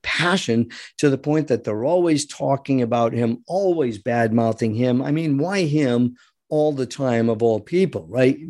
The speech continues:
He, he is always in the limelight. He is always being persecuted. They absolutely hate him. And for that reason alone, I would say, huh, you know, what exactly is it about him that they hate so much?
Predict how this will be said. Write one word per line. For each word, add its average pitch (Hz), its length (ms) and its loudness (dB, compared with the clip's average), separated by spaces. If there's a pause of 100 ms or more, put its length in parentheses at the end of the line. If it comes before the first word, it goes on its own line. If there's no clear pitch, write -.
(180)
He, 156 220 0
he 160 220 0
is 120 280 0
always 175 420 0
in 147 120 -2
the 131 80 0
limelight. 120 640 0 (280)
He 127 120 -2
is 117 160 2
always 131 320 0
being 123 340 0
persecuted. 135 720 0
They 113 180 0
absolutely 143 640 0
hate 135 400 0
him. 110 300 0 (400)
And 123 100 0
for - 80 -2
that 151 240 0
reason 151 340 2
alone, 113 840 -2 (520)
I 131 180 -2
would 127 280 4
say, 139 680 0
huh, 247 400 2 (180)
you 170 160 -2
know, 165 360 0
what 139 480 -2
exactly 123 680 0
is 123 320 0
it 135 60 0
about 151 420 -2
him 147 220 2
that 135 180 0
they 139 140 0
hate 196 240 0
so 131 200 -2
much? - 440 -14